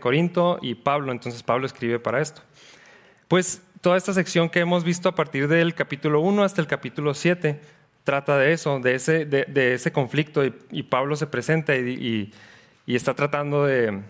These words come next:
eh, pues, hacer las paces con ellos y decir, "Estamos bien, somos un, uno, un solo cuerpo, este, todo está bien". Después de estos siete capítulos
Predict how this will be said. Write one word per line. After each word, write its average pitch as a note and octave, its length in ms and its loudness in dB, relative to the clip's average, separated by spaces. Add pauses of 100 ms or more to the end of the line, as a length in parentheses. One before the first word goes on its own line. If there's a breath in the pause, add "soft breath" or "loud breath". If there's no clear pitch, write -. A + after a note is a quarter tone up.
(140)
eh, A2+ 480 -4 (580)
pues, B2+ 160 -2
hacer A#2+ 180 -4
las C3 140 -4
paces C3 260 -2
con A2 160 -6
ellos G2+ 300 -8
y A#2 60 -4
decir, G#2+ 260 -4
"Estamos A#2 380 -2
bien, G#2 240 -4 (140)
somos A#2 280 -8
un, B2 320 -8
uno, A#2+ 300 -6
un C3 180 -8
solo A#2 240 -6
cuerpo, D3+ 460 -2 (340 loud breath)
este, G#2+ 560 -4 (240)
todo B2+ 160 2
está C3+ 200 0
bien". D3+ 240 0 (420 loud breath)
Después E3 400 0
de G3 80 4
estos G3 440 -4 (480)
siete F3+ 540 0
capítulos E3+ 720 -2